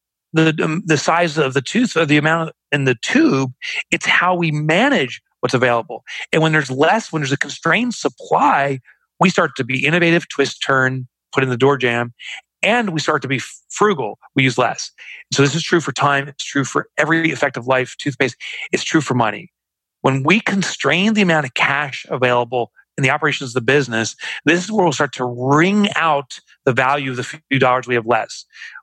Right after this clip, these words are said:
We, we start using, instead of buying new stuff, we buy used stuff. Um, we, we, we find ways to negotiate and even, um, you know, barter,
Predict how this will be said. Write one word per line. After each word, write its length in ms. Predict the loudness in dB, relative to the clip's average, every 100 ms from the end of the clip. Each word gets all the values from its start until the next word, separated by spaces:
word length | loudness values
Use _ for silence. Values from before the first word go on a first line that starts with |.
| -4
We, 280 | 2 2 2
we 100 | 2
start 200 | 0 -2
using, 360 | -2 0 -2 -4 -14 -18
instead 160 | -2 0
of 60 |
buying 300 | 2 0 -2
new 120 | 0 0
stuff, 320 | 2 0 2
we 80 | 0
buy 180 | 2
used 380 | 0 0 -2 -2
stuff. 360 | -2 0 0 -2 _ -20 -20 -4
Um, 520 | 2 2 0 -4 -16 -20 _
we, 140 | -2 2
we, 140 | 2 0 -2
we 80 | -2
find 320 | 0 0 0
ways 240 | 0 0
to 120 | -2 -2
negotiate 800 | 0 2 2 0 0 2 2 -2 -14 -18 -4
and 120 | -2
even, 520 | 2 2 2 0 -2
um, 540 | -4 -2 -2 -4 -10 -20 _ _
you 80 | -2
know, 60 |
barter, 680 | 0 2 2 2 2 2 0